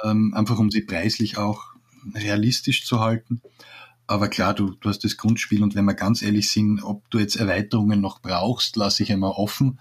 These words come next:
weil bis du alle Karten wirklich ausgespielt hast,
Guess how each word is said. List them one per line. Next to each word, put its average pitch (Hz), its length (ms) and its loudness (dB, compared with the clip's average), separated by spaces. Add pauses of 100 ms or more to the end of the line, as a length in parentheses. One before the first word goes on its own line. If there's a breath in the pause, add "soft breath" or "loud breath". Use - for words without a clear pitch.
(420 loud breath)
weil 104 160 -2
bis - 180 -2
du 113 100 -2
alle 104 280 0
Karten 92 420 -2
wirklich - 380 -8
ausgespielt 98 960 -2
hast, - 380 -2